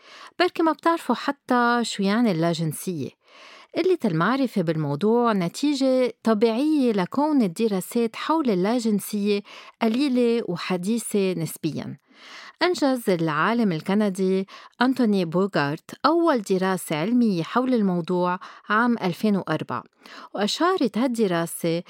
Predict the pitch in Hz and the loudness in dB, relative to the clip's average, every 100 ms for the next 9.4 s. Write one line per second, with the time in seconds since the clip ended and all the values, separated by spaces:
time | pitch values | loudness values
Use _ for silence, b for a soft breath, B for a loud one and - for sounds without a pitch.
0 | B B - 330 320 269 277 269 - - | B B -2 0 2 2 2 2 -2 -2
1 | 277 349 - 214 190 196 - 302 277 285 | 2 2 2 0 2 0 0 2 2 2
2 | 185 - - 202 214 - 220 226 - B | -2 -6 -4 0 0 0 -2 -2 -6 B
3 | - - 285 269 269 277 208 202 208 190 | -6 0 2 4 2 0 -2 0 0 0
4 | 147 - 160 - B B B _ 370 330 | -4 -4 -6 -8 B B B _ 0 2
5 | 233 - 190 180 226 240 214 208 - 302 | 2 2 -2 0 0 2 2 0 -2 -8
6 | - 202 - 170 180 185 170 165 185 185 | -2 -4 -2 -2 0 0 0 0 0 2
7 | 190 - - 175 - 156 - - 294 240 | 0 -4 -6 -6 -4 -8 -6 -2 0 2
8 | 165 151 156 160 160 196 220 B B - | 0 0 -2 0 -2 -2 -4 B B -2
9 | 196 160 170 | 0 0 -2